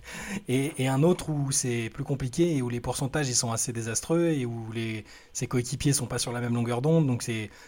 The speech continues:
c'est, pour, c'est un des trucs que je vais bien aimer observer chez les Wizards, alors qu'il y a pas beaucoup de trucs, euh,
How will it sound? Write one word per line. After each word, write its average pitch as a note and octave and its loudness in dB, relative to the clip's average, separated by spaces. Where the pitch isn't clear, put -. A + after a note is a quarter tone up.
c'est, D#3+ 0
pour, D3 0
c'est D#3 2
un F#3 4
des F3+ 6
trucs E3+ 0
que D3 -2
je C#3 0
vais C#3 4
bien D#3 2
aimer D3+ 6
observer D3 2
chez C#3 0
les B2 0
Wizards, C3+ 2
alors A2+ 0
qu'il A2+ -6
y G#2+ -4
a G#2 -6
pas C3+ -6
beaucoup B2 -4
de - -10
trucs, - -8
euh, G2+ -6